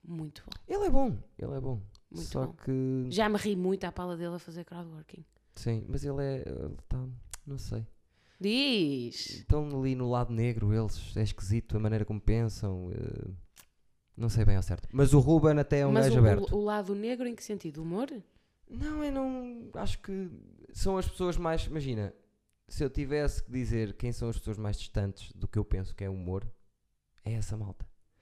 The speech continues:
Speaker 2: Não necessariamente o Ruben Branco, porque eu acho que ele é aberto e já tivemos mo-, boas conversas e eu gosto dele. Mesmo, tinha uma, uma ideia má, já lhe disse isso a ele,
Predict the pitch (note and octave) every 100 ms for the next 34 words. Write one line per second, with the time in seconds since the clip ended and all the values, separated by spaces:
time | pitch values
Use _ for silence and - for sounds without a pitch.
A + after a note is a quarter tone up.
0 | - - G#3 A#3 A3+ G3+ F#3 F3+ E3 D3+
1 | C3+ B2 B2 - B2+ B2 B2 A2 F2 D#2+
2 | D2+ - A2+ G#2+ A2 G#2+ G#2 G#2+ G#2+ G#2
3 | G2+ F#2+ F2+ A2 A#2+ A2 G#2+ G#2 - E2+
4 | D#2+ - F#2+ G2+ A2+ C#3 G2+ F2+ - -
5 | - - C#3 C#3 C#3 - C#3 C3+ B2+ B2+
6 | A#2 A2+ B2+ F3 F3+ F#3 - G#2